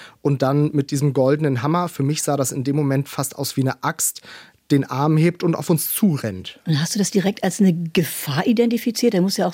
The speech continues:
Speaker 2: ein ganz komischer Film dann in dir ablaufen, oder?
Speaker 1: Ich konnte es, also ich hab nur diese goldene Axt für mich. Es war am Ende ja ein Schieferhammer. Ich hab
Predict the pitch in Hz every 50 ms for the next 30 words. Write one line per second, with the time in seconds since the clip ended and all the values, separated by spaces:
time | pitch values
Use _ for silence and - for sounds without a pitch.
0 | - - - 185 170 180 170 - - 208 185 180 - - 165 160 - - - -
1 | 247 285 294 226 156 143 135 139 - - 151 147 143 147 143 - - 131 - 147
2 | 139 135 131 - 143 - 151 160 196 - _ - 156 - - - 170 185 226 254
3 | 190 - - - _ _ - 160 156 160 165 - - 147 - 185 196 - - 180
4 | 170 156 143 147 151 143 151 147 147 139 - _ - - 156 160 185 202 175 165
5 | - - 127 - - - - - - - 214 202 220 226 - 143 143 - 147 135
6 | 135 - - 143 156 165 156 143 127 127 127 - - - 170 196 - - 214 190
7 | 175 190 202 214 220 233 - _ - - - - - - _ - 139 - 151 147